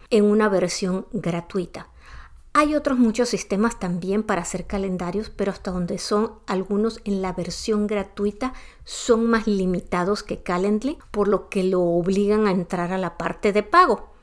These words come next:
Eh, Calendly en su versión gratuita es muy sencillo para personas, eh, como yo, una persona, un grupo de una o dos personas.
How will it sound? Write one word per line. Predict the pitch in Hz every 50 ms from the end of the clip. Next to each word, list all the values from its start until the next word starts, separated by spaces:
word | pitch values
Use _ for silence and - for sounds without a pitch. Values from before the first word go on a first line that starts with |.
| - _
Eh, | - 214 208 - - -
Calendly | - 254 254 269 285 285 277 269 285 294 302 - -
en | 220 214 208
su | - - 214 190
versión | 196 190 190 190 - - 240 240 247 240 - 208
gratuita | - - 175 175 170 175 - 226 247 247 - 311 320 - - - - - - - -
es | - 247 254 - 247
muy | 240 247 254
sencillo | 247 - 233 220 214 - - 220 214 208 208 254 269 269 - - _ _
para | - 208 202 208 220 220 220
personas, | - 208 190 180 - - - - 196 202 202 202 220 233 - - 392
eh, | 277 190 180 175 -
como | - 214 190 170 175 180
yo, | 170 - 233 269 240 -
una | 196 202 208 202 202
persona, | 196 180 - - 233 226 233 240 240 226
un | 196 190
grupo | 185 202 208 208 - 202
de | 175 180 185
una | 185 196 208 214 214 202
o | 180 175
dos | 185 180 -
personas. | - - 196 190 - - 196 190 196 202 220 - -